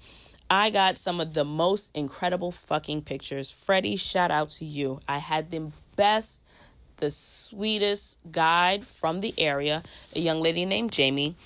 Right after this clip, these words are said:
She didn't speak English, but her energy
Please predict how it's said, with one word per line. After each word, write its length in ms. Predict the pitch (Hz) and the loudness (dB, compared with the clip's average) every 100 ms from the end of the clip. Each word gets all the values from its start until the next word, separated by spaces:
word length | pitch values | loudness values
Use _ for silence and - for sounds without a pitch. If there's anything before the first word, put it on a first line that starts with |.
| - - | -20 -18
She 160 | - | -12
didn't 280 | 156 170 190 | -2 0 0
speak 320 | - 233 233 | -2 -2 -2
English, 580 | - 147 139 143 170 - - - - - | 2 2 2 0 -2 -4 -8 -20 -16 2
but 280 | 165 160 - - | 4 4 -2 -16
her 340 | - - 175 - | -8 0 0 0
energy 760 | 170 185 202 202 214 214 214 | 0 2 2 2 0 0 -2